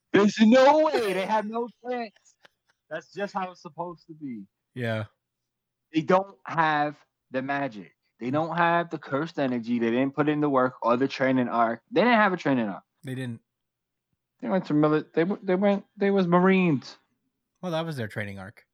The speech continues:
Speaker 1: Boo. Anyway.
Speaker 2: <laughs>
Speaker 1: Anyway. Yeah, so we cut to this, this soldier looking at, well, I don't know what I, I don't know what to say I'm looking at.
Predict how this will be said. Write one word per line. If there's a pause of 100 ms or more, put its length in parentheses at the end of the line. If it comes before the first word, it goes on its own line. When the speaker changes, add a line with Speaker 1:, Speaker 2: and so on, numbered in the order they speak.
(800)
Speaker 1:
Boo. (520)
Anyway. (240)
Speaker 2:
<laughs> (2250)
Speaker 1:
Anyway. (1500)
Yeah,
so
we
cut
to
this, (200)
this
soldier
looking
at, (680)
well, (840)
I
don't
know
what
I, (100)
I
don't
know
what
to
say
I'm
looking
at.